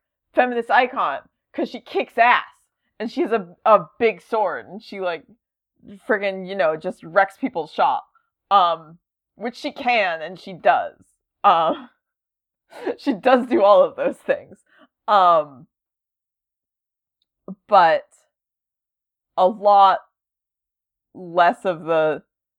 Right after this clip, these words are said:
conversation is, like, focused on, like,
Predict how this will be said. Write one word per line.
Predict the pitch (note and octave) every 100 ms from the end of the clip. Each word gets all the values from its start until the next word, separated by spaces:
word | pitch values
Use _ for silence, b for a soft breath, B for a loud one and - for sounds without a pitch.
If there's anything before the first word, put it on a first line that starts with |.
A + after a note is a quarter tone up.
| _ _ _ _ _ _
conversation | - A3 E3+ D3+ A#3 - F3+ E3 - D3 D3
is, | E3 E3 -
like, | D3 C#3+ - _ _ _ _ _ _ _ _ _ _ - -
focused | B3 F3+ F3 E3+ G3+
on, | D3+ D#3
like, | C3+ A#2